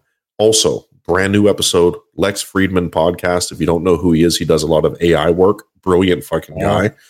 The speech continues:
Speaker 1: Just
Speaker 2: Yeah,
Speaker 1: got
Speaker 2: I
Speaker 1: back
Speaker 2: know
Speaker 1: from
Speaker 2: him.
Speaker 1: Ukraine and Russia. Uh,
Speaker 2: Yeah.
Speaker 1: his episode that just came out, I think yesterday, with him and Jordan Peterson.
Speaker 2: Yeah, I
Speaker 1: Woo,
Speaker 2: saw that.
Speaker 1: buddy.
Speaker 2: Yeah, yeah.
Speaker 1: Put your fucking helmet on, strap in,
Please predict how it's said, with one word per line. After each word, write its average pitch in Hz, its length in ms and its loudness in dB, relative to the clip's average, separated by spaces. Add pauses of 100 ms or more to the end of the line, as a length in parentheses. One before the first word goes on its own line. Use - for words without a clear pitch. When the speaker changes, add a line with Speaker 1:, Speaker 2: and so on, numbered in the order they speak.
(220)
Speaker 1:
Just 92 160 0
Speaker 2:
Yeah, 98 40 -4
Speaker 1:
got 90 140 0
Speaker 2:
I - 20 -2
Speaker 1:
back 90 140 2
Speaker 2:
know 120 100 2
Speaker 1:
from 85 120 0
Speaker 2:
him. - 60 -6
Speaker 1:
Ukraine 87 360 -2
and 78 120 0
Russia. 82 380 0 (500)
Uh, 73 300 -4
Speaker 2:
Yeah. 123 260 -2
Speaker 1:
his 120 300 0
episode 123 560 2
that 95 100 0
just 113 220 -2
came 113 240 -2
out, 131 260 -2
I - 60 -8
think 71 260 -4
yesterday, 113 520 0
with 76 220 -2
him 101 180 -2
and 90 120 -2
Jordan 87 400 0
Peterson. 127 600 0 (760)
Speaker 2:
Yeah, 139 220 4
I 190 80 4
Speaker 1:
Woo, 339 340 6
Speaker 2:
saw 113 300 2
that. 113 80 0
Speaker 1:
buddy. 87 380 0
Speaker 2:
Yeah, 160 300 0
yeah. 160 280 -2 (840)
Speaker 1:
Put 127 160 0
your 131 80 -2
fucking 139 340 -2
helmet 113 300 2
on, 76 180 -2
strap 107 440 -2
in, 80 240 -2